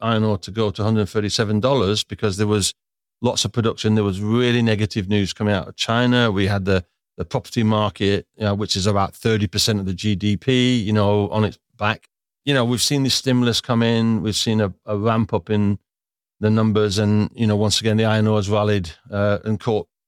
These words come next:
the market, you know, by surprise. And then the other sort of products we do, you know, steel and scrap,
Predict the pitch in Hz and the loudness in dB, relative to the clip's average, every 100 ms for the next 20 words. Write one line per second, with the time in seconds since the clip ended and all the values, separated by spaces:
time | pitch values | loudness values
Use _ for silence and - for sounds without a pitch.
0 | - 107 107 101 107 - _ _ - 98 | -4 -2 0 -2 -4 -6 _ _ -4 -2
1 | 95 107 101 - - - 110 143 156 - | 0 0 0 0 -2 0 2 2 0 -2
2 | - _ _ _ _ _ - 113 117 117 | -8 _ _ _ _ _ -2 0 2 2
3 | 117 117 123 120 107 - 113 104 - _ | 2 2 2 2 0 -2 -2 -4 -6 _
4 | _ _ _ _ _ - 131 113 110 - | _ _ _ _ _ -10 -4 -2 -2 -2
5 | 104 117 117 117 113 - - 110 104 101 | 0 2 2 2 0 -4 -4 0 0 0
6 | - - 123 117 110 - - 123 127 | -2 0 0 2 0 -2 0 -2 -2